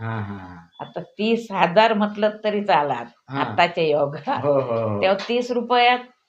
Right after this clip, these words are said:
Speaker 2: आम्ही जत्रेत गेलो, आई आमची चार आणे द्यायची. मग चार आण्यात सगळ्या वस्तू यायच्या, हातातल्या बांगड्या, खाऊ, काही बीन, काय काय घ्यायचं त्याच्यात.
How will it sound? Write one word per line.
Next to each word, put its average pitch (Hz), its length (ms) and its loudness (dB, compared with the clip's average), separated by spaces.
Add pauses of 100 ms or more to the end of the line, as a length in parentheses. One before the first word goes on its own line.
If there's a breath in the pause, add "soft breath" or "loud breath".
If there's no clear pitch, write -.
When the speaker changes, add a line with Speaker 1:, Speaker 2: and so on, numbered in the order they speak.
(160)
Speaker 2:
आम्ही 196 220 -6
जत्रेत 214 460 -2
गेलो, 233 280 2
आई 208 320 2
आमची 220 320 -2
चार 202 320 2
आणे 214 240 0
द्यायची. 180 400 -2
मग 165 140 -10
चार 190 400 2
आण्यात 214 320 0
सगळ्या 196 420 2
वस्तू 208 340 -2
यायच्या, 156 340 0
हातातल्या 185 440 -2
बांगड्या, 180 480 2
खाऊ, 170 640 -2 (360)
काही 160 260 2
बीन, 175 320 0
काय 208 240 2
काय 226 280 2
घ्यायचं 196 460 0
त्याच्यात. 135 460 -8